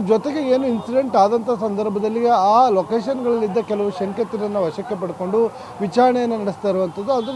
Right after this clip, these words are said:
ಜೊತೆಗೆ ವಾಹನಗಳೇನಿತ್ತು, ವಾಹನಗಳ ಕೆಲ ನಂಬರ್ ಪ್ಲೇಟ್‌ಗಳನ್ನ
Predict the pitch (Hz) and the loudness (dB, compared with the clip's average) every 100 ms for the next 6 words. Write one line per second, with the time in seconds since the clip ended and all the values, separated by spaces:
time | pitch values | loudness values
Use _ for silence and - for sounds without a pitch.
0 | 226 226 226 220 196 190 254 269 254 226 | -6 -4 -2 2 4 4 2 -2 -2 -2
1 | 208 247 214 185 214 226 226 202 214 202 | -4 -4 0 0 0 0 -2 -2 -2 -2
2 | 170 214 180 214 196 196 190 185 | -4 -4 -4 -4 -4 -2 0 4